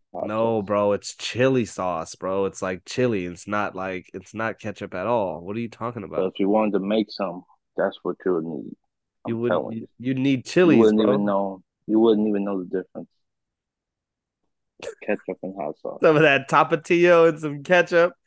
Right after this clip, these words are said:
Speaker 1: Exactly. Watch.
Speaker 2: You don't
Speaker 1: You're gonna
Speaker 2: know
Speaker 1: be like,
Speaker 2: what
Speaker 1: "Yeah,
Speaker 2: you're talking
Speaker 1: this
Speaker 2: about.
Speaker 1: reminds me of sriracha."
Speaker 2: Hell nah.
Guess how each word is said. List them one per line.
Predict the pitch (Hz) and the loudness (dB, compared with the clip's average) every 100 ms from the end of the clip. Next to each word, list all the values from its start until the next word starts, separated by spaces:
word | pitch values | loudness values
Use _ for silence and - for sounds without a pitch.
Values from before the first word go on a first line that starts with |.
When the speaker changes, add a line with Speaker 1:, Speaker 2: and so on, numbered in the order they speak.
| _ _ | _ _
Speaker 1:
Exactly. | 101 98 101 - - - - - | -10 -2 2 2 0 -10 -10 -12
Watch. | - 92 76 | -4 -2 -2
Speaker 2:
You | 196 | -4
don't | 165 | -2
Speaker 1:
You're | 101 | 0
gonna | |
Speaker 2:
know | 101 | 0
Speaker 1:
be | 101 92 | -2 -2
like, | 98 | 0
Speaker 2:
what | 123 156 | 0 0
Speaker 1:
"Yeah, | 147 | -4
Speaker 2:
you're | 151 - | -12 -2
talking | 131 131 | -2 0
Speaker 1:
this | 135 | -2
Speaker 2:
about. | 123 120 113 | 2 2 2
Speaker 1:
reminds | 107 107 104 98 | 0 2 0 -2
me | 104 | -4
of | 95 - | -4 -4
sriracha." | 95 98 95 _ 107 - _ _ _ | -2 0 -2 _ -18 -18 _ _ _
Speaker 2:
Hell | 110 107 113 120 117 117 113 110 | -16 -12 -8 -6 -4 -4 -4 -8
nah. | 104 104 104 101 101 101 107 | -8 -8 -8 -8 -8 -12 -14